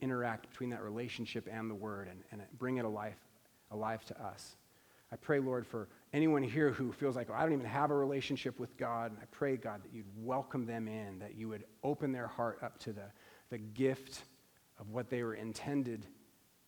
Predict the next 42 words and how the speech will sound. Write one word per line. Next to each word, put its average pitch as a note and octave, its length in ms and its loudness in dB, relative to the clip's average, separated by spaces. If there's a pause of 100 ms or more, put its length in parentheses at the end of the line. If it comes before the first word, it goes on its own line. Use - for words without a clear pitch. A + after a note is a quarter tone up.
(120)
to C3+ 120 -2
receive, A2 720 -2
this, G#2 320 -8 (500)
this A#2+ 160 -4
life C3 580 2 (100)
in C#3 220 4
relationship A#2 720 -2
with - 140 -14
God - 300 -10
through A2 120 -12
Christ. - 460 -10 (880)
And B2 100 -2
I A#2 40 2
pray C#3 240 4
for B2+ 380 2
those C3 220 4
of C3 80 0
us A#2+ 220 -2 (200)
who B2+ 140 2
have G#2 180 -4 (240)
embraced B2+ 420 4
this B2+ 200 -2
relationship A#2+ 500 -2
for A#2 100 -2
a A2+ 60 -2
long A#2+ 240 0
time, A#2+ 380 -2 (260)
maybe A#2+ 220 -2
just A#2 180 -6
need B2 120 0
our A2 240 -2 (160)
approach - 680 0 (600)
adjusted A2+ 640 -4
or G#2+ 80 -6
challenged. G#2 640 -4
And G#2 80 -12
I G#2+ 100 -14
pray, A2+ 160 -4
God, G#2 220 -4
that G#2 120 -12
we A#2 140 -4
would G2+ 180 -6